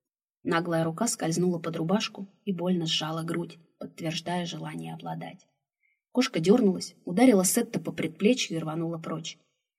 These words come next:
Такой Алиен её не устраивал. Она пришла к нему с предложением помощи, а он только в очередной раз посмеялся над ней и оскорбил.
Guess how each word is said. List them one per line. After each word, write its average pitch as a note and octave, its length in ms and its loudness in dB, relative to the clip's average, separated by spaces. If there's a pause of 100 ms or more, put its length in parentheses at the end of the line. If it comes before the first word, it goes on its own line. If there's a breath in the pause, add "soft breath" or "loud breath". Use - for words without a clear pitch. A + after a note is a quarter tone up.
(340)
Такой F#3 340 2
Алиен E3+ 320 2
её E3+ 260 0
не E3+ 120 -2
устраивал. - 640 -6 (400)
Она A#3 180 4
пришла F#3+ 360 2
к - 80 -6
нему F3 180 4
с F#3+ 80 0
предложением D#3+ 720 -2
помощи, F3+ 540 -2 (380 soft breath)
а F3 120 2
он G#3+ 140 6
только E3+ 240 2
в - 20 0
очередной F#3+ 480 10
раз F#3+ 180 6
посмеялся F#3+ 640 4
над E3 180 0
ней F#3 380 0
и E3+ 60 -10
оскорбил. E3+ 600 -6